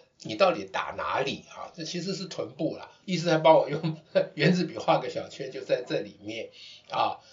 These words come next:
然后他说：“你要，呃，什么角度？”他还跟我解释了一通。我说：“干不下啊。”然后我就回去呢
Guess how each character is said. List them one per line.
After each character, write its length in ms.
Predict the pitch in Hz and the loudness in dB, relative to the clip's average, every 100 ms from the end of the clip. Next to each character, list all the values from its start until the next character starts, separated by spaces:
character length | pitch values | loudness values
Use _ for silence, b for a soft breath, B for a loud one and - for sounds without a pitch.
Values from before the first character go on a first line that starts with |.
| b | b
然 220 | 139 127 | -4 -2
后 60 | 151 | 0
他 200 | 147 156 | -2 -2
说 380 | - - 156 147 | -10 -6 -4 -4
：“你 60 | 110 | -2
要， 160 | 147 | 4
呃， 340 | 143 - 147 - | 6 4 -4 -10
什 180 | - 151 | -4 -4
么 80 | |
角 300 | 175 180 196 | -2 -2 -2
度？” 240 | 170 220 156 | -4 -2 0
他 80 | 135 | 2
还 100 | 147 | 2
跟 140 | 165 | 2
我 120 | 147 | 0
解 220 | 139 120 - | 0 -8 -10
释 160 | 156 | -10
了 60 | 123 | -10
一 140 | 110 | -12
通。 320 | 110 - - B B B | -6 -4 -6 B B B
我 100 | 113 | -12
说 320 | - - - - _ _ _ - | -8 -6 -6 -8 _ _ _ -8
：“干 140 | 110 | -8
不 40 | |
下 280 | - 110 - - | -2 -2 -2 -6
啊。” 240 | - - - | -6 -6 -2
然 140 | - 180 | 8 10
后 120 | 202 | 10
我 100 | - | 4
就 180 | - 156 | -2 -2
回 220 | 131 120 | -2 -8
去 260 | - 208 160 | -4 0 2
呢 220 | 127 | 2